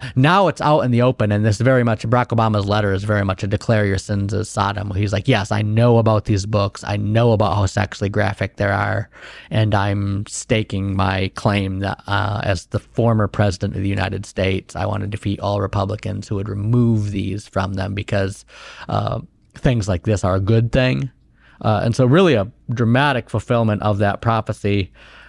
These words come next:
Um, actually, for the, um, literature, <laughs> I guess, offer today, uh, we usually put America Attack under the show notes, and maybe we can again,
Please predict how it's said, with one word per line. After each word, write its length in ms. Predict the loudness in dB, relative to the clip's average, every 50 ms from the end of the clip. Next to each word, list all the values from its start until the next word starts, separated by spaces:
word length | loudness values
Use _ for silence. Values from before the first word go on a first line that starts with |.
| -16 -10
Um, 380 | -6 -6 -4 -4 -6 -8 -10 -12 _ _ _ _ _ _ _ _ _ 0
actually, 380 | 2 2 0 0 -2 -2 -2
for 160 | 0 0 0 0
the, 240 | 0 0 0 0
um, 300 | 0 0 0 -2 -4 -8 -10 _ _ _ _ _ _ _ _ _ _ _ _ -20 -20 -20 -20 -20 -20 -20 -20 -20 -20 -20 -20 -20 -20 _ _ _ _ _ _ _ _ 0
literature, 640 | 2 4 6 6 4 4 2 0 0 0 0 0 -2 -4 -6 -6 -6 -6
<laughs> 280 | -8 -12 -14 -18 -14 -6
I 140 | -2 0 2
guess, 180 | 2 0 0
offer 320 | 0 0 0 0 0 -2 -2
today, 400 | 0 0 2 2 4 4 4 4
uh, 280 | 4 2 2 2 0 -2 -4 _ _ _ _ _ _ _ _ _ _ _
we 220 | 0 2 2 2 2 2
usually 400 | 2 4 6 6 6 4 4 4
put 160 | 4 2 2
America 420 | 4 4 4 4 4 4 2 2
Attack 360 | 2 2 2 2 2 0 0 0
under 160 | 0 2 2
the 80 | 2
show 200 | 2 4 4 4
notes, 300 | 4 4 4 2 2 0
and 120 | 0 2 2
maybe 200 | 2 4 4 4
we 100 | 4 4
can 200 | 2 2 2 2
again, 340 | 2 2 2 2 0 -2